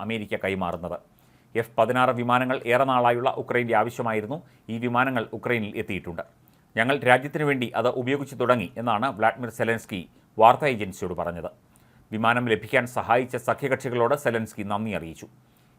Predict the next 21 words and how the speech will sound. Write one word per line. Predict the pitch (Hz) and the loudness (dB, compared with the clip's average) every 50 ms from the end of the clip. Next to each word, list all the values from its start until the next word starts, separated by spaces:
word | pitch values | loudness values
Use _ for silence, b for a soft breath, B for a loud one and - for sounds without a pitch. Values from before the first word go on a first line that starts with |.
| b - | b -6
എത്ര | 104 95 - 120 120 - - | -6 -4 -2 -2 -2 -2 -2
വിമാനങ്ങളാണ് | 117 104 107 117 127 143 143 143 135 120 107 90 - - _ | -4 0 2 2 2 4 4 6 6 6 6 4 -2 -6 _
ഉക്രൈന് | 127 113 - 123 123 123 127 120 110 107 107 | -12 -6 -2 0 0 0 0 -2 -2 0 0
ലഭിച്ചത് | 104 107 113 - - 117 117 | 0 -2 -4 -6 -2 -2 -2
എന്ന് | - 104 107 110 98 | -2 -2 -6 -4 -4
വ്യക്തമല്ല. | 101 95 - 113 107 98 107 151 180 - b b b b b b b b b b b _ 131 | -4 -2 0 0 2 4 2 2 2 -2 b b b b b b b b b b b _ -2
റഷ്യയെ | 127 - - 170 170 | -2 2 2 2 2
നേരിടാൻ | 165 165 160 156 160 180 185 | 4 4 6 8 8 6 6
ശക്തമായ | - - 143 - 175 165 165 165 165 | 2 -2 -2 -2 2 4 4 6 6
ആയുധങ്ങൾ | 151 143 156 151 160 151 156 151 | 6 6 4 4 0 -2 -2 0
നൽകണമെന്ന് | 143 143 135 123 139 135 135 135 131 131 | 0 0 0 2 0 0 0 -2 -4 -2
അമേരിക്ക | - 123 123 127 127 123 120 127 | -2 0 0 0 0 0 -4 -4
ഉൾപ്പെടെയുള്ള | - 127 120 107 - 147 135 131 123 120 127 | -4 -4 -6 0 2 2 4 4 4 2 0
രാജ്യങ്ങളോട് | - 110 113 110 110 101 117 113 113 113 107 104 104 - - - - - | 0 2 2 2 2 2 -2 -2 0 0 0 0 0 -2 -4 -8 -4 -2
സെലൻസ്കി | 104 107 104 104 101 - - 104 95 82 - 92 | 0 0 0 -2 -4 -8 -8 -8 -8 -8 -8 -6
നേരത്തെ | 104 101 - 92 104 95 | -6 -6 -4 -4 -4 -4
ആവശ്യപ്പെട്ടിരുന്നു. | 90 92 101 104 - 95 78 78 - 73 73 73 71 - _ _ _ _ _ _ _ b b b b b b b _ | -2 -4 -4 -6 -8 -10 -10 -10 -12 -12 -14 -16 -16 -20 _ _ _ _ _ _ _ b b b b b b b _
കൂടുതൽ | - 110 110 110 113 123 123 | -4 -2 0 2 0 0 0
എഫ് | 117 117 120 - - | -4 -6 -6 -2 0
പതിനാറ് | 117 113 120 123 127 123 127 | 0 2 4 4 4 4 4
വിമാനങ്ങൾ | 117 117 120 120 120 123 120 117 117 | 0 0 0 2 2 2 2 0 -2